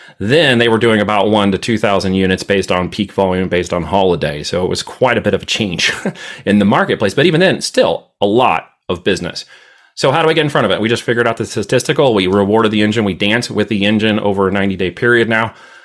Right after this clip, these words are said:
Uh, and we basically get it to believe that we are the better product before the customer even receives it or before they close the loop through,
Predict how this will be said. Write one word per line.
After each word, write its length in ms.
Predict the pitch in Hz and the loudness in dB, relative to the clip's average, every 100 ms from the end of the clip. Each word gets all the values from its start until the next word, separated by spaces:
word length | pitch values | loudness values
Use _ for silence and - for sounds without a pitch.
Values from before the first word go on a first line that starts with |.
| _ | _
Uh, 220 | 98 98 95 | -4 0 0
and 100 | 104 | 2
we 80 | 107 | 2
basically 380 | 113 113 117 104 | 2 0 0 2
get 120 | 104 | 0
it 80 | 101 | 0
to 80 | |
believe 400 | 101 101 104 110 | -2 -2 0 0
that 140 | 98 98 | 0 0
we 100 | 107 | 2
are 60 | |
the 80 | 104 | 2
better 240 | 95 104 95 | 0 0 0
product 420 | - 95 101 113 | 0 0 0 0
before 300 | 98 - 98 | -2 2 2
the 80 | 98 | 2
customer 320 | 95 98 95 | -2 -2 -4
even 160 | 92 | -2
receives 480 | 90 85 - 113 110 | -4 -4 -2 0 2
it 160 | 110 107 | 2 2
or 80 | 95 | 0
before 280 | 85 113 | -2 0
they 120 | 98 95 | 0 0
close 340 | - 117 123 | 2 2 2
the 80 | 117 | 2
loop 260 | 107 101 - | 2 0 -2
through, 360 | - 95 92 | -2 -2 -2